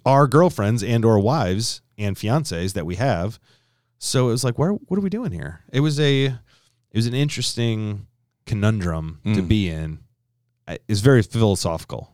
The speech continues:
Speaker 1: It, it, it wasn't
Speaker 2: Mm.
Speaker 1: something that I was getting into, but that's where
Speaker 2: Just
Speaker 1: we were
Speaker 2: before
Speaker 1: at.
Speaker 2: I forget, remind me after we get done, um, tell you about a golf trip end of August.
Speaker 1: I will.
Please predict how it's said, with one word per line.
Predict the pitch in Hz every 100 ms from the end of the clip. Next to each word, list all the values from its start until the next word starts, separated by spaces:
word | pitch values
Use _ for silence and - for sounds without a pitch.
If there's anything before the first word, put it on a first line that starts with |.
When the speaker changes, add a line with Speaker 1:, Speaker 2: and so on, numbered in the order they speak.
| _
Speaker 1:
It, | 110 -
it, | 107 -
it | 120
wasn't | 120 95
Speaker 2:
Mm. | -
Speaker 1:
something | 110 104 92
that | 92
I | 90
was | 80 - _ _ _ _
getting | 104 95
into, | 92 87 80 76
but | 80 90 - - - - - - - _
that's | 82 -
where |
Speaker 2:
Just | -
Speaker 1:
we | 76
were | 80
Speaker 2:
before | 113 101
Speaker 1:
at. |
Speaker 2:
I | 92
forget, | 87 90 82 95
remind | 98 98 101
me | 95 85
after | 80 -
we | 82 80
get | 76
done, | 87 80 78 - -
um, | 78 73 71 -
tell | 98
you |
about | 80 76
a |
golf | 76 76
trip | - 71
end | 76
of | 73
August. | 65 67 - - - 87
Speaker 1:
I |
will. | 80